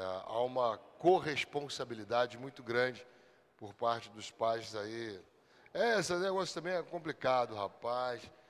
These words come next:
Isso aí é um bicho complicado. Deixa eu só perguntar uma coisa aqui. São quatro horas, quatro e cinco. Como é que é o negócio? A gente,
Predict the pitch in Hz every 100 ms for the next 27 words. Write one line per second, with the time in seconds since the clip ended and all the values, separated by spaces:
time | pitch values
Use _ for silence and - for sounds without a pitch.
0 | _ _ - 127 117 131 135 113 107 117
1 | - 123 113 104 143 165 180 196 185 -
2 | 175 170 160 170 160 123 147 127 113 101
3 | - - - - - - 170 - 196 202
4 | 202 160 131 113 92 - - - 151 165
5 | 151 127 - 139 127 - - - - _
6 | - _ - 143 175 180 175 165 139 117
7 | 98 - 110 110 120 127 123 120 104